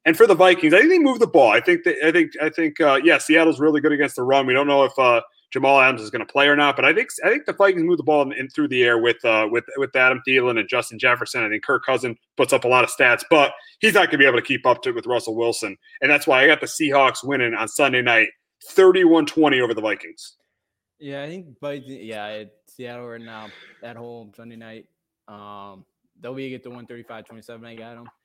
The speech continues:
Speaker 2: You know, I think, yeah, they're, they're gonna be able to put up some points. Um, again, I think if they can somehow get the run game going, I think if you can keep it out of Russell Wilson's hands, you have a good shot of winning this game. I don't know if they'll be able to do that.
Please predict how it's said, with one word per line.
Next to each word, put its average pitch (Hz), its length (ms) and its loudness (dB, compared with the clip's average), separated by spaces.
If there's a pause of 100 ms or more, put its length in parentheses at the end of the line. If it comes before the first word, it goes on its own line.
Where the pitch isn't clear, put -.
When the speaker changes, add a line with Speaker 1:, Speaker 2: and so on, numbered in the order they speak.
(280)
Speaker 2:
You 131 120 -16
know, 131 180 -12
I 131 180 -12
think, 175 200 -16 (120)
yeah, 123 300 -14
they're, 135 200 -18 (200)
they're 143 120 -14
gonna 185 200 -14
be 185 80 -12
able 160 120 -12
to 120 40 -20
put 151 140 -14
up 131 80 -16
some 110 120 -20
points. 123 640 -20
Um, 107 500 -20 (600)
again, 143 220 -14
I 135 120 -14
think 147 240 -18 (380)
if 139 160 -18
they 151 100 -12
can 143 160 -14
somehow 170 360 -16
get 151 160 -14
the 139 80 -14
run 131 220 -16
game 120 200 -18
going, 127 300 -16
I 107 120 -18
think 120 200 -20
if 117 140 -20
you 110 120 -20
can 113 180 -20
keep 143 260 -20
it 127 60 -16
out 120 160 -16
of 110 80 -20
Russell 110 420 -20
Wilson's 107 380 -20
hands, 113 260 -20
you 104 100 -20
have 107 160 -20
a 104 40 -20 (340)
good 139 160 -18
shot 123 360 -18
of 107 40 -20
winning 117 160 -20
this 101 140 -20
game. 113 340 -20 (420)
I 117 40 -20
don't 139 100 -16
know 165 60 -16
if 147 60 -18
they'll 151 100 -12
be 143 120 -12
able 110 100 -16
to 131 80 -18
do 131 60 -14
that. 131 280 -16